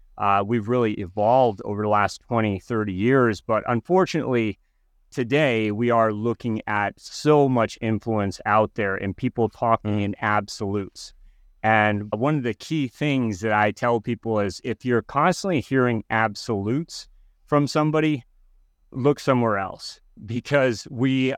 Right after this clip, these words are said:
Speaker 1: uh, we really need to look at those experts, if you will, who have been in the box for years and years. I say at least
Speaker 2: Mm-hmm.
Speaker 1: ten years. And then what did they find outside of that box that may serve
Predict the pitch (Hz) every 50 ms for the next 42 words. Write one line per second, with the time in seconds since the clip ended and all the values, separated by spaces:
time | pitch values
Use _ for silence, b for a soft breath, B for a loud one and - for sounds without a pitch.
0 | - - 113 113 120 107 127 123 113 117 139 156 151 147 143 135 131 135 131 113
1 | - - 127 120 110 110 - 120 113 113 120 110 - 131 120 113 107 104 104 -
2 | _ _ _ _ _ _ - 120 101 120 120 120 120 117 107 123 - - 135 143
3 | - - - - 131 117 107 - - 113 - - 117 110 104 110 113 110 107 107
4 | 101 - - 117 113 113 107 98 117 113 107 90 - _ _ _ _ _ - 117
5 | 104 131 131 120 117 - _ - 135 143 147 143 135 131 110 104 117 110 107 104
6 | - - - - - - 107 104 104 101 98 107 120 127 127 127 127 117 101 113
7 | 107 107 107 107 123 123 117 110 98 95 117 107 110 113 - - 143 127 123 107
8 | - 123 135 131 120 120 127 123 123 127 117 107 107 101 98 110 123 120 107 95
9 | - - - - - _ _ _ _ _ - 127 123 123 120 110 98 113 131 131
10 | 131 131 123 120 113 107 - - _ _ - - - 117 110 131 135 131 - -
11 | 127 123 131 120 113 - - - 123 120 117 113 110 107 101 - 110 107 98 -
12 | - - 135 120 120 120 120 117 117 113 104 - - - 110 110 107 104 - -
13 | - 113 - 107 107 107 107 107 101 - - - 120 113 113 107 92 85